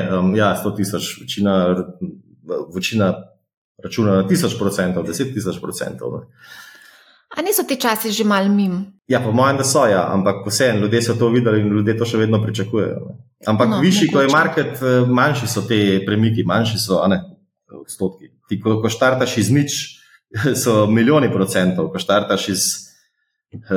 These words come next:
Speaker 1: ne vem, petnajst tisoč, trideset tisoč, ne more biti več isti, isti procenti v igri.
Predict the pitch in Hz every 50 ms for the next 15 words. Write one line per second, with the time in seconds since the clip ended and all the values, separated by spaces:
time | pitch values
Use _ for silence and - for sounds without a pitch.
0 | 95 - 107 92 90 95 98 101 95 95 - 120 120 123 117 107 107 110 127 120
1 | 117 107 104 - 123 123 120 117 113 110 104 107 - 123 120 127 117 101 - -
2 | - - - - _ _ _ _ - 104 101 101 104 104 107 101 113 131 127 98
3 | 92 90 - 98 95 92 - 101 - - - 87 78 - _ _ _ _ _ _
4 | _ _ _ _ _ _ _ _ _ _ _ _ _ _ _ _ - 95 - -
5 | - - 90 92 - 98 92 92 90 90 82 85 85 80 - - -